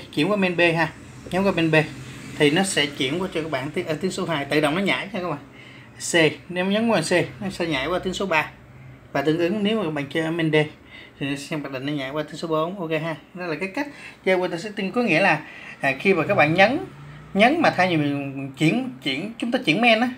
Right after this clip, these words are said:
mà chúng ta muốn đổi tiếng thì thay vì các bạn phải vừa bấm chuyển rồi chúng ta phải chọn tiếng khác thì các bạn có thể tự tạo cho cái mình, ở cái main đó các bạn chơi ở tiếng nào, rồi chúng ta sẽ lưu luôn.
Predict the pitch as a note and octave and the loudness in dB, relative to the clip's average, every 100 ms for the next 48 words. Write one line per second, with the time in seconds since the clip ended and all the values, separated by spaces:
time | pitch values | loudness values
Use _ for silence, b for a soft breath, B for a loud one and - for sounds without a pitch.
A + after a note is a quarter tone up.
0 | - C#3 D3+ C4 G#3 B3+ G#3+ F3 B3+ F4+ | -4 -4 0 4 6 6 4 4 4 4
1 | - B B D#3 F#3+ F#3+ D#3 F3+ A3 C3 | 0 B B 2 4 4 2 0 2 2
2 | D3 F3 D#3 D3+ C#3+ C3+ A#2 A#2 D3 D#3+ | 2 0 2 2 4 2 0 2 4 4
3 | G3+ C#4 F4+ F4+ - A#2+ A2 B2 G#3 E3 | 4 -4 -4 -10 -10 -8 -6 -6 -4 -4
4 | - G3 G3 F#3 D#3 - B2+ C3+ A3+ A3+ | -4 -2 0 0 -2 0 0 0 -4 2
5 | A#3+ D#4+ - B B B - C#3+ C3 - | 2 2 -4 B B B 2 2 2 0
6 | C3+ C#3+ F#3 F#3+ D#3 C#3+ C#3 C#3 B2+ D3 | 2 4 4 4 2 0 0 2 2 0
7 | E3+ F#3+ D3 D3+ C3+ C#3+ F#3+ F3+ F3+ G#3 | -2 2 2 4 2 4 2 2 4 4
8 | G#3+ C3+ D3 B B B F3+ F3+ D3+ D#3 | 4 0 -2 B B B 8 8 6 2
9 | A#3+ A3 C#3 - - - C#3+ C3 F#3+ F#3 | 0 2 2 -2 -18 -8 -8 -6 0 0
10 | D#3+ E3 F3 E3+ E3+ D#3+ | 2 2 4 4 4 2